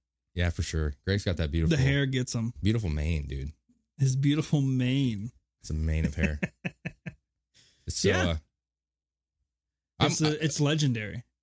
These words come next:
Speaker 1: I wonder if he's ever gonna go bald. I'm trying to think. I haven't seen his dad for a couple of years, but I'm kinda curious if his dad's
Speaker 2: I feel like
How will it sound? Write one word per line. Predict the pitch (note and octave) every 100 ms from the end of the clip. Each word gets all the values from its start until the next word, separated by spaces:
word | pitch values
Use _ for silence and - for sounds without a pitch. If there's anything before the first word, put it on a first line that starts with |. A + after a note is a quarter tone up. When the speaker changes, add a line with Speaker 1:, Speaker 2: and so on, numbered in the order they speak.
| _
Speaker 1:
I | C#3
wonder | A3
if | D#4 -
he's | E3+ B2+
ever | A2+
gonna | G2 E2
go | D2+
bald. | C2+ C2+ - _ _ _ _ _ _ _ _ _ _ _ _ _
I'm | G2+
trying | F#3 G#3
to |
think. | E3+ C3
I | C3
haven't | F3+
seen | - B2+
his | D#2
dad | F2 E2
for | D#2
a |
couple | E2 D2+
of | D2+
years, | D2 D2
but | F2+
I'm |
kinda | G2+ C3+ F2
curious | F#2+ D#2+
if | -
his | D2
dad's | D#2+ D2+ C#2+ - _ _ _ _ -
Speaker 2:
I | D#3
feel | D#3 - A#3+
like | C4 E3 -